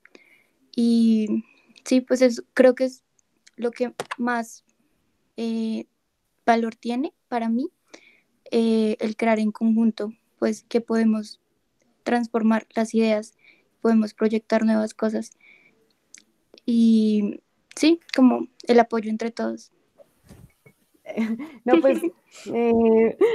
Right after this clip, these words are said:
Speaker 2: no, no tengo nada nuevo que agregar, o sea, estoy totalmente de acuerdo con, con mis amigues. Eh, sí, es eso, es como una posibilidad para discutir temas, para,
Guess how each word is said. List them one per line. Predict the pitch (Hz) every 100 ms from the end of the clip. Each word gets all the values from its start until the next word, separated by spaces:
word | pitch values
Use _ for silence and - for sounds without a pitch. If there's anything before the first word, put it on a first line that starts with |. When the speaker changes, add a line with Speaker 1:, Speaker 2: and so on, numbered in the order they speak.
| 359 269
Speaker 2:
no, | 277 269 302
no | 269
tengo | 262 247
nada | 254 254
nuevo | 262 254
que | 254
agregar, | 269 277 254 226
o | 220
sea, | 233
estoy | 226 226
totalmente | 233 233 226 226 233
de |
acuerdo | 233 262 240 220
con, | 214 214 220 220 220 _ - - 226 277 _ _ _ -
con | 240 247
mis | 240 240
amigues. | 240 214 214 233 - - _ _ _ _
Eh, | - 233 233 220 214
sí, | 285 285 285
es | 233 240
eso, | 247 247 233 226
es | 220 220 214
como | - 214 226 226 233 233 233 226 202 - _ _ _ _ _
una | - 233 220
posibilidad | 226 226 226 233 208
para | 214 202 202 185
discutir | 202 - 226 214 202 -
temas, | 196 202 196 -
para, | 190 185 185 180 180 175